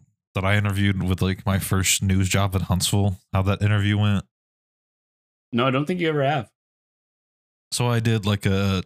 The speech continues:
Speaker 1: two-stage interview. I interviewed with, like, who would become, like, my supervisor. Then I interviewed with the news director. And when I interviewed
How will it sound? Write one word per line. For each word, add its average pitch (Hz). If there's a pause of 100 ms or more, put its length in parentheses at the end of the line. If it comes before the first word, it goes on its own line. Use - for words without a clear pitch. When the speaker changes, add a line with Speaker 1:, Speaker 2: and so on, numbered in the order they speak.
Speaker 1:
two-stage 107
interview. 95
I 92
interviewed 92
with, 90
like, 87 (560)
who 107
would 92
become, 95
like, 90
my 90
supervisor. 90
Then 85
I 85
interviewed 85
with 85
the 82
news 90
director. 98 (920)
And 104
when 123
I 135
interviewed 117